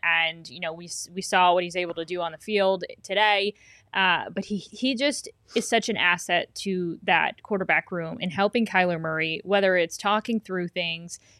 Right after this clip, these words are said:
ke-, keeping him level-headed, giving him perspective, walking him through things, um, and just being an example for him. He, um,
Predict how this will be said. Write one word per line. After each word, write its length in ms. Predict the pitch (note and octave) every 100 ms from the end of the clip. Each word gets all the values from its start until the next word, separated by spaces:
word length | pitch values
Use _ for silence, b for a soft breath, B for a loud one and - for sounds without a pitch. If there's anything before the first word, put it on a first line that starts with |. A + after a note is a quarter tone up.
| -
ke-, 260 | A#3 G#3 -
keeping 320 | B3 A3+ A#3+
him 360 | A3+ A3 G3 F#3+ b b -
level-headed, 840 | G#3+ G#3+ G#3+ G3 G3+ F#3+ F#3 F3 _ -
giving 260 | A3 A3+ A3+
him 160 | A3+
perspective, 960 | G#3+ G#3+ - - G3 - F#3+ F#3+ F3 - _
walking 380 | G3 G3 A3 A#3+
him 180 | A3+ A3+
through 320 | - G3+ G3+
things, 540 | G3 F#3+ F#3 F#3 F3+ - b b -
um, 520 | G3 F3+ E3+ E3+ - -
and 180 | - G3+
just 220 | F#3 G3+ E3
being 260 | G#3+ G#3+
an 40 | G3
example 600 | F3 F3+ F#3 A3 A#3 F#3+
for 340 | - G3+ A3+
him. 380 | G#3+ F3 D#3 D#3+ - -
He, 580 | - A#3+ C#4 D4 C4+ - -
um, 480 | G#3 F#3+ F3+ F3